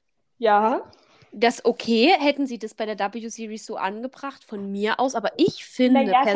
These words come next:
Speaker 2: persönlich
Speaker 1: auch schwierig, weil die W-Series ist ja als eigene Rennserie, nicht
Speaker 2: Ja,
Speaker 1: als Junior-Rennserie
Speaker 2: also,
Speaker 1: angesehen.
Speaker 2: genau,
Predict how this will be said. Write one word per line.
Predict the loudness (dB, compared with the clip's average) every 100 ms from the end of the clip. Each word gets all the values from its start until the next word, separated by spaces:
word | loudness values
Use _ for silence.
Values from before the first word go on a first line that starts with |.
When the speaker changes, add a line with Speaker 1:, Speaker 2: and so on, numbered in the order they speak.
| 4
Speaker 2:
persönlich | 2 2
Speaker 1:
auch | 6 6
schwierig, | 2 -6 -6 -4 -4 -6
weil | -6 2
die |
W-Series | 4 4 4 2 2 2 2 2
ist | -2 -6
ja | -2 -2
als | 2
eigene | 0 0 -2
Rennserie, | 0 0 2 2 4
nicht | 2 6
Speaker 2:
Ja, | 6
Speaker 1:
als | 8
Junior-Rennserie | 8 8 8 6 2 0 -4
Speaker 2:
also, | -2 -4
Speaker 1:
angesehen. | -8 -10 -12
Speaker 2:
genau, | -10 -8 -8 -10